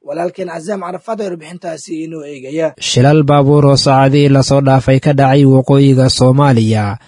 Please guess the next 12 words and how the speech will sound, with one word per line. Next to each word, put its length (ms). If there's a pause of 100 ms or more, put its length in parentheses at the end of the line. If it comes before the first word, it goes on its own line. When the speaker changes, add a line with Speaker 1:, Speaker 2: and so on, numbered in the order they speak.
(120)
Speaker 2:
ayaa 340
sababay 380
khasaare 580
iskugu 360
jira 280
mid 260
nafeed 540
iyo 180
mid 240
hantiyadeed. 760 (520)
Shilka 420
hore 260